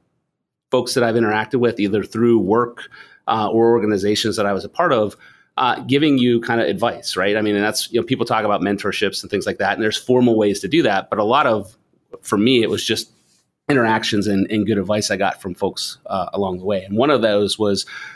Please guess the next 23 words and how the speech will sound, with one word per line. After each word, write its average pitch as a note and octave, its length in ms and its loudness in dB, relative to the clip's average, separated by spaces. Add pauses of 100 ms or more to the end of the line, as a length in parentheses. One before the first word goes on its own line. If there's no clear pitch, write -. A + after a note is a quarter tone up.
(200)
uh, G2+ 220 0
a G2+ 80 2
really B2 200 4
close A#2 320 -2
family A2 340 2
friend G2+ 480 0
in G#2 140 -4
the G2+ 60 -6
Pittsburgh B2+ 360 -2
area, G2+ 500 0 (180)
um, G2+ 560 -4 (120)
that G#2 140 -4
we A2+ 160 2
knew A2+ 200 2
through, A2 440 -6
my G#2 100 -2
wife G#2+ 220 2
and G#2+ 80 -2
I G2+ 40 -2
are G2 60 -4
big F#2+ 220 -4
into, F#2+ 400 -4
uh, F2+ 240 -8